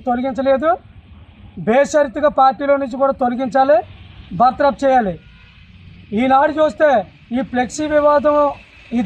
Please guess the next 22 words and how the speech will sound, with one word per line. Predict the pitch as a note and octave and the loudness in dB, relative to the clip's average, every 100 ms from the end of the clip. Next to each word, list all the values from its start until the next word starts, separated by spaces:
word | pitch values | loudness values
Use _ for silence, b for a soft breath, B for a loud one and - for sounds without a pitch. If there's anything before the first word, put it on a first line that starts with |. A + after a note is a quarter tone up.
| A3+ | 0
దళితుల | B3 A3 D4 C#4+ | -2 -2 -2 -2
విషయాలు, | C4 D4 C#4 C#4+ C4+ C#4 - - - F3 | 0 0 2 2 2 -4 -18 -20 -20 0
బహుజన | G#3+ B3+ D4+ D4+ | 2 2 0 0
సమాజ్ | C#4 C#4 C#4 G#3 | 0 0 -2 0
పార్టీ | C#4 C#4 C#4 A#3 - - - - - - - - A3+ | 0 0 -4 -4 -6 -16 -20 -20 -20 -20 -20 -10 -8
విషయాలు | - C#4 C4+ C#4 C4 A#3+ | 0 2 4 2 2 0
ఇవన్నీ | B3 C4+ C4 | 0 0 0
కూడా | C#4 C#4 C4 B3+ | 2 2 4 2
ఒక | A#3+ A3 | 0 -4
ఉద్యమం | F3+ D4 D4+ C#4+ | -4 -2 -2 0
చేపడితే | C#4 C4 C4+ A#3+ C4 A3 - - - F#3 | 0 0 0 2 2 2 0 -20 -8 -2
ఆ | A3+ A3+ | 0 -2
ఉద్యమకారులపైన | F#3 D#4+ E4 D#4+ D#4 D#4 D#4 D4+ D4 C#4+ | -4 -2 0 2 0 0 0 0 -2 0
కూడా | C#4 C#4+ G#3+ | -2 -2 -4
కేసులు | C4+ A3+ C4 | -8 -6 0
పెడుతూ | C4 A3+ B3 | 0 2 -2
ఉన్నారు. | A#3+ A3+ F#3 - - - - - F#3+ G#3 | 2 0 0 -8 -20 -20 -20 -8 0 2
రక్షించవలసిన | B3+ F4 E4+ E4 E4 E4 D#4 C#4+ | 2 -2 -2 2 0 0 0 2
రక్షణ | C#4 - E4+ C#4+ | 0 0 -2 0
శాఖే | E4+ E4 D#4+ B3+ - _ _ - - A3+ C4 | -2 2 0 0 -8 _ _ -20 -16 -4 0
ఈనాడు | C#4+ D#4 D#4+ - | 2 2 0 0
కూటమి | C#4 D#4+ F4 E4+ | 2 4 4 2